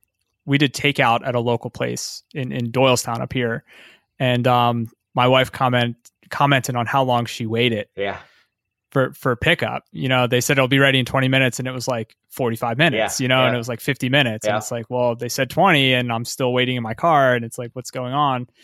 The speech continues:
Speaker 1: But, like, that's it though. That's the mentality, you know, like, that's, it's the same thing.
Speaker 2: Yeah,
Speaker 1: Like, it's,
Speaker 2: yeah,
Speaker 1: it's
Speaker 2: yeah.
Speaker 1: like,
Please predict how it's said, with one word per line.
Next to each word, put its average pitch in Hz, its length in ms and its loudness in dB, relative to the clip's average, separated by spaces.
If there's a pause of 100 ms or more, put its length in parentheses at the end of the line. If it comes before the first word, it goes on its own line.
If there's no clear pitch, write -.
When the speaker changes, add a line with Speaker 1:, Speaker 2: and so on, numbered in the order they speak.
(400)
Speaker 1:
But, 131 120 -2
like, 131 200 2 (440)
that's 131 240 2
it 202 240 2
though. 107 220 -6
That's 143 200 2
the 139 80 -6
mentality, 135 420 -2
you 160 60 -2
know, 160 140 4
like, 135 180 2
that's, 143 420 0
it's - 120 -12
the 160 80 -8
same 160 320 2
thing. 127 380 0
Speaker 2:
Yeah, 117 120 4
Speaker 1:
Like, 98 120 -4
it's, 110 120 -10
Speaker 2:
yeah, 113 160 4
Speaker 1:
it's 107 100 2
Speaker 2:
yeah. 110 60 4
Speaker 1:
like, 117 160 -4